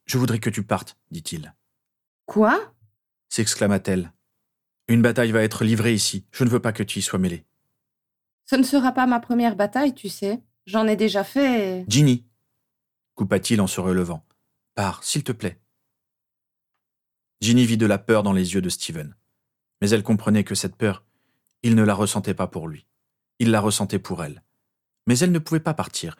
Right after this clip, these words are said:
Speaker 1: Après tout, c'était son monde, c'était ses amis, sa famille. Elle tourna le dos à Steven, embrassant du regard l'ensemble des individus présents. Certains se faisaient une dernière accolade,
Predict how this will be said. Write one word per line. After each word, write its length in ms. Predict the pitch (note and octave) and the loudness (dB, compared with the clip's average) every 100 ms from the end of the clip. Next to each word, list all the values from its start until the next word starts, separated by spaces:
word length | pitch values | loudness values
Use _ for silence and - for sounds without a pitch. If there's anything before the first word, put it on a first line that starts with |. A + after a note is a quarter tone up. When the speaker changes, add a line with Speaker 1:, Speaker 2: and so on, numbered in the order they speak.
| _ _ | _ _
Speaker 1:
Après 220 | - - | -8 -6
tout, 220 | G#2 E3+ - _ _ _ _ | -2 -4 -6 _ _ _ _
c'était 240 | - B2+ | -4 -2
son 120 | C3 G#2+ | 2 2
monde, 300 | C#3 B2+ F2+ _ | 4 2 -4 _
c'était 440 | - G#2+ A2 F#2+ - | -8 -4 -2 -4 -6
ses 360 | - - D#3+ A#2+ | -4 0 0 0
amis, 240 | G2 F#2 _ _ - | -2 -4 _ _ -4
sa 220 | - F3 | 0 0
famille. 420 | - F#2+ E2 D#2+ _ _ _ _ _ _ _ _ _ _ _ | -2 -4 -6 -12 _ _ _ _ _ _ _ _ _ _ _
Elle 140 | A2+ G#2 | -6 -2
tourna 240 | G#2+ G#2+ | 2 2
le 100 | G2+ | 2
dos 160 | F#2+ G2+ | 2 0
à 60 | |
Steven, 480 | F2+ - F2 D#2+ D2+ _ _ _ _ _ _ - | -2 -6 -8 -10 -12 _ _ _ _ _ _ -2
embrassant 420 | A#2+ A2+ A2 A#2 | 0 2 0 -2
du 80 | G#2+ | -2
regard 320 | G#2 G#2 G2+ | -2 0 0
l'ensemble 440 | G2+ - B2 G#2+ | 0 -2 -2 -2
des 180 | G2+ F#2+ | -2 0
individus 440 | F#2+ F#2 F#2+ F#2 | -2 -2 -6 -8
présents. 440 | F#2 - D#2+ D#2+ - _ _ _ _ _ _ _ _ _ - | -10 -8 -10 -12 -16 _ _ _ _ _ _ _ _ _ -6
Certains 500 | - G#2+ A#2+ A#2+ - - | -4 -2 -2 -4 -6 -8
se 140 | - | -4
faisaient 220 | C3 C3+ | 0 0
une 220 | C3+ B2+ | 0 2
dernière 340 | B2 A#2+ B2 A2 | 2 2 2 0
accolade, 480 | G#2+ G#2+ E2 D#2+ | -2 -2 -4 -8